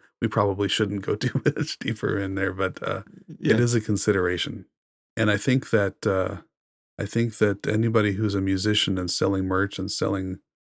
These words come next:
Speaker 1: you know, music is, uh, should remember that they're a business person, and technically,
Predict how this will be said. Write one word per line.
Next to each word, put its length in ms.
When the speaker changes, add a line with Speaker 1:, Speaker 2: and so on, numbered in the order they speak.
Speaker 1:
you 120
know, 100
music 460
is, 480
uh, 560
should 540
remember 340
that 140
they're 180
a 40
business 340
person, 440
and 240
technically, 600